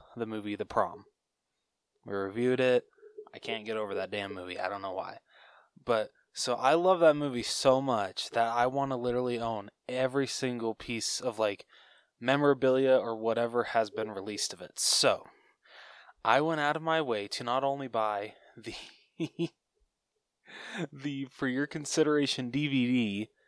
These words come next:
that they released for, like, the Golden Globes, shit like that, uh, that were sent out to, uh, uh, um, guild members, whatever. Um, so yeah, so I bought one of those,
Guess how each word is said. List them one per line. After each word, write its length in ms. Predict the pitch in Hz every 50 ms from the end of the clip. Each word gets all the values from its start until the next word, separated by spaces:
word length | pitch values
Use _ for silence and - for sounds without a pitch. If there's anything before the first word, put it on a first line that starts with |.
| _ _ -
that 140 | 120 113 -
they 160 | 117 110 107
released 560 | 104 107 107 104 101 98 101 104 - - -
for, 400 | - - - 117 104 101 101 101
like, 280 | 101 101 98 95 - - _ _ _ - - _ _ _ -
the 80 | 113
Golden 300 | 98 110 107 110 110 113
Globes, 640 | 104 104 104 107 104 104 104 104 104 104 - - - - -
shit 200 | - - 120 107
like 220 | 107 110 107 -
that, 340 | - 107 101 101 98 - - - - - -
uh, 380 | 120 110 104 104 101 98 98 - - _ - - - _ _ -
that 160 | 123 113 110
were 220 | 110 110 110 113 104
sent 480 | - - - - 127 117 113 - -
out 220 | 117 113 110 - -
to, 380 | - - 120 113 107 104 107 101
uh, 300 | 104 104 101 101 101 101 - _ - - - - - - _ _ _ _ _ _ _ _ _ -
uh, 380 | 131 123 117 113 110 107 107 - - - - - - - - - - - - - - -
um, 460 | - 120 110 107 104 101 101 104 101 - _ _ _ _ - - _ _ _ _ _ _ _ _ _ _ _ _ - 110
guild 240 | 117 113 110 110
members, 500 | 113 110 107 107 107 104 104 104 101 98
whatever. 460 | 104 104 104 101 98 95 101 98 - _ _ - - - _ -
Um, 280 | - 104 107 104 104 104
so 140 | - -
yeah, 100 | 117 107
so 300 | 98 - 117 110 101 - - - - - - -
I 120 | - 113 117
bought 300 | 113 127 123 131 139 -
one 140 | 139 139 143
of 80 | 135
those, 500 | 131 117 104 107 117 123 - - - -